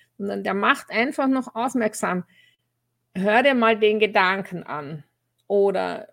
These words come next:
schau da mal hin. Und wenn ich den mitlaufen lasse, dann kann ich erkennen, okay, das kommt zu bestimmten Situationen, dann warnt es mich vielleicht was oder es bietet mir Chancen.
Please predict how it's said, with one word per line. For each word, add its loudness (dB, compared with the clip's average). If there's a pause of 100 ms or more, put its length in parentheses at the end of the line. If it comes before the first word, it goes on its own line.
(140)
schau 2
da 2
mal -2
hin. -4
Und -8
wenn -6
ich -12
den -2
mitlaufen -6
lasse, -10
dann -8
kann -8
ich -12
erkennen, -2
okay, 4 (2250)
das -4
kommt 0
zu 0
bestimmten -4
Situationen, -4 (160)
dann -4
warnt -2
es 2
mich -6
vielleicht -4
was -12
oder 2
es 0
bietet -4
mir -2
Chancen. -10